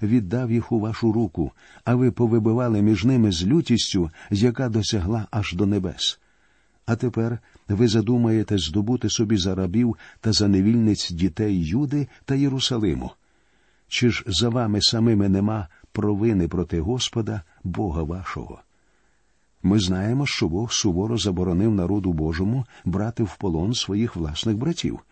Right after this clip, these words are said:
Про це пишуть тридцять дев'ятий та сороковий вірші двадцять п'ятого розділу Книги Левит.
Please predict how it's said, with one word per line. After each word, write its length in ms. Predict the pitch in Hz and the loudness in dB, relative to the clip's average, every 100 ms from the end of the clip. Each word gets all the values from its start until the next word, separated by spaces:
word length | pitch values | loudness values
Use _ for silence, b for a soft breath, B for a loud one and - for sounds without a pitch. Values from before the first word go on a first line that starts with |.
| b b b b b b | b b b b b b
Про 140 | 107 | -2
це 160 | 98 113 | 0 0
пишуть 400 | 120 117 107 - b | 0 0 0 -2 b
тридцять 360 | b 113 110 110 | b 0 2 0
дев'ятий 440 | 92 90 113 113 | 2 0 -2 -2
та 120 | 104 95 | -2 -2
сороковий 580 | - 95 90 104 90 | -2 -2 -2 -2 -2
вірші 420 | 85 147 - 135 127 B B | 0 0 0 -2 -4 B B
двадцять 520 | 90 131 139 139 - | -4 -2 -2 -2 -4
п'ятого 440 | 117 120 - 80 82 | -6 -4 -2 -2 0
розділу 520 | 98 120 127 123 120 B | -2 0 0 0 -2 B
Книги 300 | - 101 87 | -2 0 2
Левит. 440 | 92 104 65 - | 0 -2 -6 -10